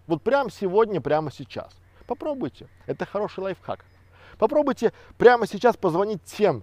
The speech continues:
вот у вас есть, сто процентов есть список, а, составьте, да, десяти людей, которые вам дадут, потому что они же знают, что вы отдадите, они знают, что вы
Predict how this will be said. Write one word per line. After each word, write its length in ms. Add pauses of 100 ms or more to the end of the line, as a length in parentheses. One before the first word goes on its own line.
(120)
вот 160
у 100
вас 280
есть, 320
сто 240
процентов 640
есть 240 (100)
список, 540 (800)
а, 440
составьте, 440
да, 240 (840)
десяти 480
людей, 320
которые 420
вам 360 (560)
дадут, 540
потому 280
что 140
они 180
же 180
знают, 460
что 180
вы 140
отдадите, 600
они 160
знают, 400
что 180
вы 140